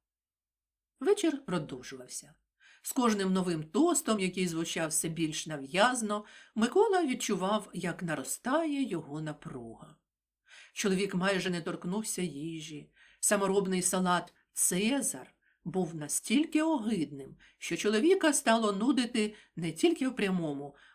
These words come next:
а й у переносному сенсі. Газування вони точно не могли зіпсувати.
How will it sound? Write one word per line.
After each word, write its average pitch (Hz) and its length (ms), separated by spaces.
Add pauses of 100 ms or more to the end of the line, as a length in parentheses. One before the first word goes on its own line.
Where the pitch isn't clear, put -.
а 262 200
й 311 120
у 240 140
переносному 170 760
сенсі. 131 640 (540)
Газування 185 680
вони 226 260
точно 156 460
не 156 100
могли 156 280
зіпсувати. 143 800